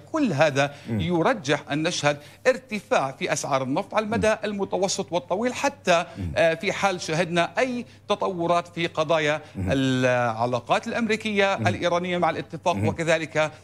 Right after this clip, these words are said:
Speaker 1: التوترات الجيوسياسية في
Speaker 2: مم.
Speaker 1: شرق أوروبا.
Speaker 2: جيد. سركس، يعني، آه، دعنا ننتقل إلى موضوع آخر، آه، فيما يتعلق بالتضخم، وأنت تعلم أننا ننتظر اليوم بيانات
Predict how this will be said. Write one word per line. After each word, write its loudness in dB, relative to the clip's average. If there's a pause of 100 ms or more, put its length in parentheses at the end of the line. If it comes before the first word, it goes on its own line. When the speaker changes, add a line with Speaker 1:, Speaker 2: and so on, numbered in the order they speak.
(140)
Speaker 1:
التوترات 0
الجيوسياسية 0
في -2
Speaker 2:
مم. 4
Speaker 1:
شرق 0
أوروبا. -4
Speaker 2:
جيد. 0 (200)
سركس، 0
يعني، 0
آه، 2 (340)
دعنا 0
ننتقل 0
إلى 0
موضوع 0
آخر، -4 (560)
آه، 0
فيما -2
يتعلق -2
بالتضخم، 0
وأنت -4
تعلم 2
أننا 2
ننتظر 2
اليوم 2
بيانات 0